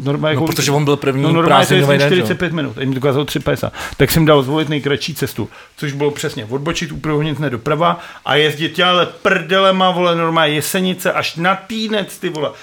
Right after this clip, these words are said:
Speaker 1: a celý ze zádu a Třebětice, vole, nebo jak jsi to říkal, tak tam jsem podle mě jel a tam jsou nějaký kobily všude.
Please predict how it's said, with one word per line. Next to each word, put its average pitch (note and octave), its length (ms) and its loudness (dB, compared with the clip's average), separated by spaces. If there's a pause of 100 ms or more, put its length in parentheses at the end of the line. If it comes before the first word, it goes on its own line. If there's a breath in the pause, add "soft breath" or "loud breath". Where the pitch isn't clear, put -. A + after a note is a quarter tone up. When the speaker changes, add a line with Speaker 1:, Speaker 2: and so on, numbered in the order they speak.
(180 loud breath)
Speaker 1:
a C3 80 -6
celý F#3 320 -4
ze E3 120 -4
zádu E3 340 0 (240 loud breath)
a C#3+ 60 0
Třebětice, F#3 840 -2
vole, F3+ 180 0
nebo F3+ 160 -2
jak F3 120 -4
jsi - 60 -18
to F3 80 -2
říkal, F3 280 0
tak F3 140 -2
tam E3+ 140 2
jsem E3 160 -2
podle E3 180 0
mě F3 140 2
jel D#3 220 4 (400 loud breath)
a E3+ 80 2
tam F3 220 4
jsou F3 200 2
nějaký E3 320 2
kobily F3 300 2
všude. B2+ 280 -6